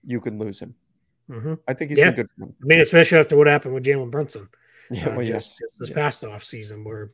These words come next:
Speaker 2: you know, people were like, "You didn't extend Brunson." Now, that was very different by the time it
Speaker 1: Mm-hmm.
Speaker 2: was,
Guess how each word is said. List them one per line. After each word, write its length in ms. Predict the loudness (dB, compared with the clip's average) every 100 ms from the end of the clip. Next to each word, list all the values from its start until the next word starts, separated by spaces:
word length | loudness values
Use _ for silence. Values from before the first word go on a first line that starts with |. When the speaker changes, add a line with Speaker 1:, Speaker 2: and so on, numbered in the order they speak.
| _
Speaker 2:
you 120 | -14
know, 100 | -14
people 360 | -14 -16 -14 -14
were 100 | -14
like, 200 | -16 -10
"You 60 |
didn't 340 | -4 -2 -4 -8
extend 480 | -12 -10 -8 -8 -10 -20 -10
Brunson." 320 | 0 0 0 2
Now, 120 | 4
that 80 | 6
was 120 | 4
very 240 | 2 2 0
different 540 | -12 -10 -12 -12 -16 -12
by 160 | -10
the 80 | -10
time 320 | -10 -12 -12
it 60 | -14
Speaker 1:
Mm-hmm. 240 | -10 -10
Speaker 2:
was, 160 | -10